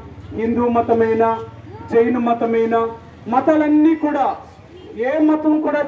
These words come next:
చెడిపోమని చెప్పలేదు. మతాలన్నీ మంచివే.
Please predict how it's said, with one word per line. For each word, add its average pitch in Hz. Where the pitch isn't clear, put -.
చెడిపోమని 269
చెప్పలేదు. 226
మతాలన్నీ 277
మంచివే. 254